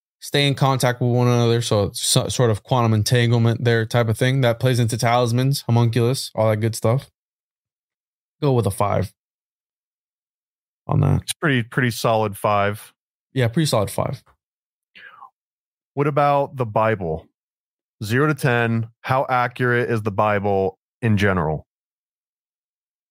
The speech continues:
Speaker 1: I've never read the original, so I can't speak on that,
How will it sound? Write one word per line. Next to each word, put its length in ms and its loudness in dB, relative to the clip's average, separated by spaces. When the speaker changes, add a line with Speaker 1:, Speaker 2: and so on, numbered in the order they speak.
Speaker 1:
I've 140 0
never 200 2
read 140 2
the 120 2
original, 540 2
so 300 0
I 120 2
can't 260 0
speak 240 -2
on 160 2
that, 320 0